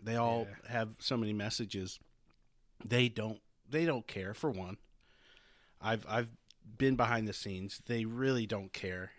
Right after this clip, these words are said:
Speaker 1: about
Speaker 2: Right.
Speaker 1: anything that you hear them say they do
Speaker 2: <laughs>
Speaker 1: because, you know, for one, because every time they do anything, quote unquote, good, they're followed with a, a camera crew.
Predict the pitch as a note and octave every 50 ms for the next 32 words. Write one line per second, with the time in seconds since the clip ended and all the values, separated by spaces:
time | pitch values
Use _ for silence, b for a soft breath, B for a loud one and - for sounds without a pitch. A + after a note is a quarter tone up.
0 | - - G2 - A2 G2 F#2 F#2+ F2+ F2+ F2 F2 F2+ - - C#3+ D3 D3 C#3+ B2
1 | - - A2+ G2 F#2+ G#2 G2+ - _ _ - A#2 G2+ F#2+ G#2 G#2 - - C3 C3
2 | A#2 A2 G#2 G2+ - - F3+ F#3 F3+ D3 A2+ G#2+ F2+ - F2 F2 F#2 - A2 F2
3 | D#2+ D#2+ - - - A2 - C3 B2+ - C3+ A#2+ - G3 G3 G3 F3+ D3+ C3+ B2+
4 | A#2+ - - C3+ - A2 A#2 A#2+ A2+ B2+ D3+ D#3+ C#3 - - A2 A2 B2+ D#3+ E3
5 | D#3+ C3+ G2+ G#2 - - - G2+ F2+ F2+ F#2 - - B B B B B B B
6 | B - - B2 C3+ C3 - - C3 B2+ A#2+ A2 G#2+ G#2 A2 G#2+ G#2 G#2+ A2 A#2
7 | A2+ - - - A2 G#2 G2+ G2 F#2+ F2+ - _ - - - B2 A2+ G#2+ G2+ -
8 | A2+ F#2+ F2+ - - C3+ D#3 C3+ G#2+ G2 - - b b b b b b b b
9 | b b b b b b - A#2+ A2+ - - C#3+ C3 B2+ A#2+ A#2 A2 G#2 G#2 G2+
10 | - - G2 F#2 - _ - - - G#2 - - - C#3+ C3+ B2+ A2 F#2+ - -
11 | - G2+ E2+ D#2+ - -